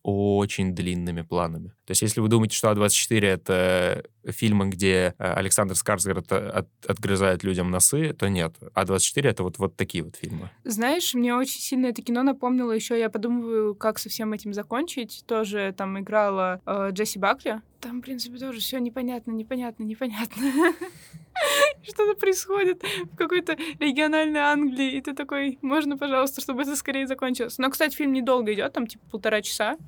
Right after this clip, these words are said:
Speaker 2: что-то такое. Э, я скорее, э, радовалась, знаешь, каким-то собственным мыслям при с-, просмотре этого кино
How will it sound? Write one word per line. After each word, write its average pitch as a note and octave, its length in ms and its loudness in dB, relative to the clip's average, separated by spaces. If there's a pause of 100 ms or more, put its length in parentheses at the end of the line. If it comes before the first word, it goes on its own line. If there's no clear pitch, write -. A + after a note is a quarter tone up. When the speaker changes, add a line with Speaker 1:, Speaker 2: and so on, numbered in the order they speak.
(140)
Speaker 2:
что-то - 180 -8
такое. G3+ 480 0 (100)
Э, - 160 -8
я A3+ 280 2
скорее, B3+ 720 0
э, A3 300 2
радовалась, A#3+ 500 4
знаешь, A#3+ 180 0
каким-то - 320 -2
собственным B3 580 2
мыслям A#3+ 460 2
при A3 120 -4
с-, - 60 -4
просмотре A3 480 0
этого G3+ 300 -2
кино G#3+ 420 -2